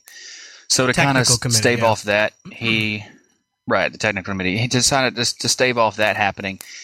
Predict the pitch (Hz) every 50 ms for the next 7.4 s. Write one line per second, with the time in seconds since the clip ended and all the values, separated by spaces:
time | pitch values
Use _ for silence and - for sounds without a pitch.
0 | - - - - 110 - 123 113 107 101 98 104 104 104 104 101 - - 113 104
1 | 101 101 101 98 98 95 - - - - 107 101 95 92 92 90 92 - - _
2 | - - - - - 107 - - 123 107 113 104 101 98 92 92 101 98 95 98
3 | 92 - - 104 95 - - 104 92 101 98 101 98 95 90 98 92 - - 98
4 | 98 95 92 - - - - - - - _ _ - 110 107 104 104 104 104 104
5 | 101 104 107 - 104 107 110 107 104 104 104 104 104 - - - - - 127 120
6 | 113 113 117 107 110 117 110 113 117 113 113 110 110 110 110 - 107 95 98 107
7 | 107 104 98 95 95 92 92 -